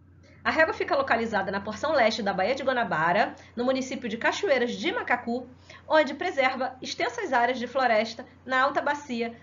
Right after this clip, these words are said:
de um dos principais rios da região, que é o Rio Guapiaçu. Os indicadores ecológicos da composição, estrutura e dinâmica da comunidade vegetal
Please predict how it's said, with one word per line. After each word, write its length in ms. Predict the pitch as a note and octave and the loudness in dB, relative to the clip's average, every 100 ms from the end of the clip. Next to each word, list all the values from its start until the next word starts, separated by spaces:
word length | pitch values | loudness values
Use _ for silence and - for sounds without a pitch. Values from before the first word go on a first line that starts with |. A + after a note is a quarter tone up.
| - | -12
de 160 | G3+ C4 | -4 -2
um 80 | D4 | -2
dos 140 | C#4+ | -6
principais 440 | C#4 C#4+ D#4 D4+ | -10 -8 -2 -2
rios 280 | D4 C4+ C4+ | -2 -6 -4
da 80 | A#3+ | -4
região, 440 | A#3+ A3+ A#3 G3+ | -4 -2 -2 -2
que 120 | G#3 B3 | -2 -2
é 40 | |
o 40 | |
Rio 180 | A#3 A3 | -2 -4
Guapiaçu. 560 | G#3+ - B3+ - E3+ D3 - - _ - - _ _ _ _ _ _ - - - | -4 -4 -6 -6 -12 -14 -18 -20 _ -2 -2 _ _ _ _ _ _ -20 -20 -10
Os 140 | B3+ C4+ | -6 -4
indicadores 560 | C4+ C#4+ C4 A4 G4+ | -2 2 4 4 4
ecológicos 640 | D4 C#4+ A#3 G3+ G3+ - G3 | 4 6 6 6 4 -4 -2
da 100 | G3+ | -2
composição, 720 | A3+ A3+ D#4+ D4+ - G#3 F#3 | -2 2 2 2 -4 -4 -2
estrutura 640 | G3+ - A3+ A3+ G3+ F#3 F#3+ | -4 -4 -6 -4 -4 -2 -4
e 80 | |
dinâmica 460 | G3+ G#3+ C4+ D4+ D4 | -2 0 0 -2 0
da 120 | A3+ | 0
comunidade 560 | A3+ G#3 G3+ G3 F#3 E3+ | -2 -4 -4 0 -2 -2
vegetal 640 | F3+ E3 - G3+ D#3 - | -6 -8 0 2 0 -4